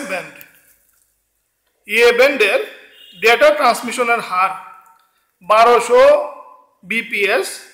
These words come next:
থেকে নয় হাজার ছয়শো বিপিএস পর্যন্ত হয়ে থাকে।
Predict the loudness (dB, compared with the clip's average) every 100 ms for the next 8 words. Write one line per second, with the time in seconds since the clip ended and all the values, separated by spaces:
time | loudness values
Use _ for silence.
0 | -4 -2 -2 -4 -4 -4 -6 -16 -20 _
1 | _ _ _ _ _ _ _ _ _ _
2 | -4 2 2 4 2 4 4 4 0 -12
3 | -18 -20 -2 0 2 2 0 -2 -6 -8
4 | -10 -14 -18 _ _ _ _ _ _ _
5 | _ -2 -2 0 -4 -6 -6 -6 -6 -18
6 | _ -6 -6 -6 -16